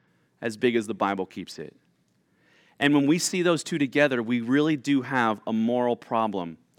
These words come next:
When we minimize sin, we say, "Oh, it's, it's not that big of a deal." And when we minimize God, we say,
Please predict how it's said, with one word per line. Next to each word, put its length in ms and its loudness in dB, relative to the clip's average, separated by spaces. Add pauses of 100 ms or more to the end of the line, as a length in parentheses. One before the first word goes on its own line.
(520)
When 180 4
we 100 8
minimize 500 4
sin, 300 2
we 100 2
say, 240 2
"Oh, 220 4
it's, 200 0
it's 200 2
not 180 2
that 180 0
big 140 2
of 80 0
a 80 2
deal." 360 0
And 140 0
when 120 0
we 100 2
minimize 480 0
God, 320 2
we 120 -2
say, 340 0